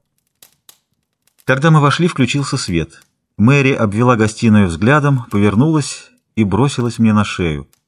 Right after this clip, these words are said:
"Дорогой!" Спустя какое-то время она меня отпустила и принялась бродить по комнате, останавливаясь то тут, то там, приглядываясь, трогая вещи. "Знаешь, Сэм,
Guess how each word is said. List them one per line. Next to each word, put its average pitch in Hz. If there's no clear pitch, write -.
"Дорогой!" 113
Спустя 113
какое-то 107
время 117
она 98
меня 98
отпустила 147
и 113
принялась 113
бродить 101
по 87
комнате, 113
останавливаясь 117
то 104
тут, 107
то 101
там, 95
приглядываясь, 101
трогая 87
вещи. 95
"Знаешь, 107
Сэм, 64